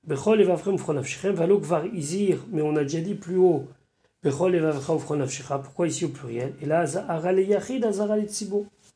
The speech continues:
C'est pour prévenir chacun en particulier, pour pas qu'il puisse se dédouaner, parce que si c'est au pluriel, il se dira, bah moi, je me sentais pas concerné. Donc à chaque fois, on a l'ordre au singulier et l'ordre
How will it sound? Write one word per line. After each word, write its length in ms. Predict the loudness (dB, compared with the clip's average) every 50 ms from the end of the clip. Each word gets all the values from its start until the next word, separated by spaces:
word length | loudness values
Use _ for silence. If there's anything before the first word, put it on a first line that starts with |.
| _ _ _ _ _ _ -8
C'est 200 | -4 -2 0 0
pour 180 | -2 -4 -8
prévenir 560 | -8 -4 0 0 2 4 4 6 6 6 4 2 -4 -12 -18 -20 _ -8
chacun 400 | -6 -4 -2 -2 -2 0 2 2
en 80 | 2
particulier, 640 | 2 0 -4 -8 -8 -10 -12 -10 -8 -4 -2 -2 -4
pour 140 | -4 -6 -6
pas 120 | -6 -6
qu'il 160 | -6 -6 -10 -10
puisse 300 | -10 -10 -8 -8 -8 -6
se 300 | -4 -2 0 0 -2 -4 -10 _
dédouaner, 680 | -10 -4 -2 0 0 0 2 2 2 4 4 2 2 0 -4 -10 -18 _ _ _ _ _ -20 _ _ _ _ _ _ -6
parce 180 | -4 -4 -4 -4
que 80 | -6
si 180 | -4 -4 -4 -4
c'est 140 | -2 -2 -2
au 60 | -4
pluriel, 320 | -2 -4 -4 -4 -4 -4
il 60 | -4
se 40 | -4
dira, 220 | -6 -4 -2 -2 0
bah 140 | 0 2
moi, 440 | 2 4 4 4 4 2 0 -6 -12 -20 _ -20 _ _ _
je 180 | -10 -4 0 2
me 140 | 2 2 2
sentais 320 | 0 -2 -4 -2 -2 -2
pas 120 | -2 -2
concerné. 640 | -4 -2 -4 -6 -4 -4 -4 0 2 4 2 2 0 -6 -14 _ _ _ _ _ _ _ _ _ _ _ -8
Donc 160 | -6 -2 -2
à 60 | -2
chaque 220 | -2 -2 -4 -6 -4
fois, 300 | 0 2 4 4 4 4
on 120 | 2 2 2
a 60 | 4
l'ordre 440 | 4 4 2 2 2 0 -4 -6 -12 -16 _ -8
au 80 | -8 -6
singulier 800 | -4 -2 -2 0 0 0 0 2 4 6 8 8 8 6 4 0 -8 -14 -14 _ -2
et 80 | 2 4
l'ordre 420 | 6 8 8 6 6 2 -4 -10